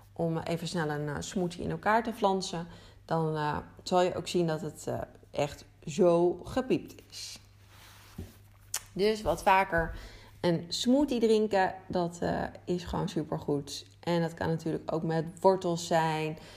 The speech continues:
met bieten, vind ik zelf heel lekker. Eh, ja, gebruik er iets voor wat jij, eh, zelf lekker vindt. Eh, komkommer, spinazie, ananas, nou, noem het allemaal maar op. Je kan er eindeloos mee variëren. En, eh,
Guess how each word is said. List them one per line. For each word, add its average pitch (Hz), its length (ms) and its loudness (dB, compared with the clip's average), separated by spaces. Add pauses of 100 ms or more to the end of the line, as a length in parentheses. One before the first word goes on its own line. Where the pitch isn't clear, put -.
(180)
met 147 320 0
bieten, 180 720 2
vind - 200 -12
ik - 80 -12
zelf 165 260 -2
heel 170 140 -4
lekker. 156 520 -4 (480)
Eh, 156 460 -2 (240)
ja, 170 280 2
gebruik 175 560 2
er 175 100 0
iets 170 180 -2
voor 165 220 0
wat 165 180 -2
jij, 151 460 0
eh, 147 60 -2
zelf 190 300 4
lekker 175 320 -2
vindt. 170 480 -4 (560)
Eh, 165 280 -4 (220)
komkommer, 175 880 0
spinazie, 175 960 0 (160)
ananas, 175 760 2
nou, - 160 -2 (140)
noem 208 160 4
het 208 100 2
allemaal 185 280 4
maar 175 120 2
op. 180 240 2 (320)
Je - 80 -10
kan 175 240 2
er 165 100 -2 (100)
eindeloos 202 440 4
mee 175 200 -2
variëren. 165 680 0 (440)
En, 160 260 -2
eh, 151 60 -4